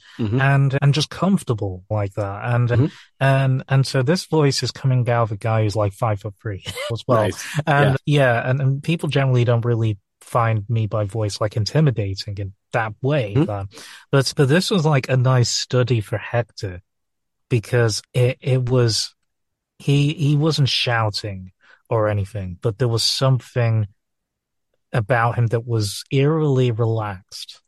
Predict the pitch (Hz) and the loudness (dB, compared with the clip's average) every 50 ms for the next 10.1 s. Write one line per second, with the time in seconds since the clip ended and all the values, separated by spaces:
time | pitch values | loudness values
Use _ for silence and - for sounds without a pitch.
0 | _ - 110 110 - - 123 113 110 104 - 123 - - - - 127 117 - - | _ -2 -2 -2 -2 -2 -2 -2 -2 -2 -2 -4 -4 -2 -2 0 -2 -2 0 -2
1 | 123 117 117 - 117 113 107 98 - - - - 120 117 107 104 98 95 98 101 | -2 -2 -2 0 0 -2 -2 -2 -4 -6 -6 -2 -2 0 0 -2 -4 -6 -10 -14
2 | - _ _ _ _ _ _ _ _ - - 87 80 - - _ - 113 117 113 | -18 _ _ _ _ _ _ _ _ -8 -6 -6 -6 -6 -8 _ -2 0 0 2
3 | 113 113 107 104 - 117 113 135 123 117 117 120 117 104 113 104 - - - 120 | 2 0 0 0 -2 -2 -2 -2 0 0 2 2 2 2 0 -4 -8 -4 -2 0
4 | 117 113 113 113 110 101 - 104 - - - 117 117 113 110 104 110 110 101 - | 0 2 2 0 0 0 -2 -6 -8 -4 -2 0 0 0 0 -2 -4 -6 -6 -6
5 | 107 95 - - 131 117 104 95 98 98 - _ _ - - - _ _ - - | -8 -8 -4 -2 -2 -2 -2 -4 -8 -12 -16 _ _ -20 -20 -20 _ _ -4 -2
6 | 120 117 117 117 117 117 107 - - 143 139 135 131 - - 156 175 190 190 - | 0 2 2 2 2 0 0 0 2 2 4 4 2 2 2 2 2 2 0 0
7 | - 156 147 147 135 123 - - - 135 - - - _ - 143 139 143 143 143 | 0 2 2 4 2 2 0 0 -2 -2 -2 -4 -6 _ -6 -2 0 0 2 0
8 | 127 117 131 131 127 123 120 117 110 - _ _ _ _ _ _ - 131 117 117 | 0 2 2 4 4 4 4 2 0 -2 _ _ _ _ _ _ -6 -4 -2 0
9 | 120 123 127 135 135 135 135 135 131 131 127 127 123 123 120 110 113 120 117 117 | 2 4 6 6 6 4 4 4 4 4 4 4 4 2 2 0 0 0 0 0
10 | 120 | -2